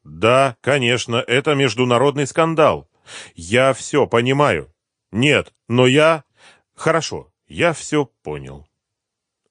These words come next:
Он положил трубку, сжал зубы так сильно, словно собирался перекусить все несчастья, свалившиеся на него в этот день.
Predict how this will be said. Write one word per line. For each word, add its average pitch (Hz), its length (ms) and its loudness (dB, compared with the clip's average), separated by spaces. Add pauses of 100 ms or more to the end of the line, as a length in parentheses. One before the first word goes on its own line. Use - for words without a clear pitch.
Он 120 180 -6
положил 90 460 -10
трубку, - 480 -14 (440)
сжал 95 400 -10
зубы 80 360 -12
так - 300 -14
сильно, 107 580 -12
словно 95 400 -6
собирался 92 600 -4
перекусить 95 640 -6
все - 260 -6
несчастья, 104 760 -4
свалившиеся 98 760 -4
на 101 100 -4
него 98 260 -2
в 90 100 -6
этот 95 340 -6
день. 73 320 -8